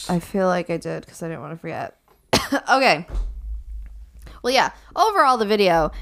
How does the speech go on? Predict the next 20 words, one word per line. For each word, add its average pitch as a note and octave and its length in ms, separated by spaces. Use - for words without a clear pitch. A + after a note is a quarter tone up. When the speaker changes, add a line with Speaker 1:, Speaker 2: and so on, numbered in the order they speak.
Speaker 2:
it's - 160
definitely C#4+ 320
not A3 220
the G#3 60
type G#3 240
of F3+ 80
video F#3 240
I'd F3 180
want F3+ 180
from F#3 140
my E3+ 160
videographer. D#3 760
Um, F3+ 540
<laughs> - 840
I B3+ 140
don't G3+ 160
know. C3+ 320
It A#3 100
was A3 260
just, - 460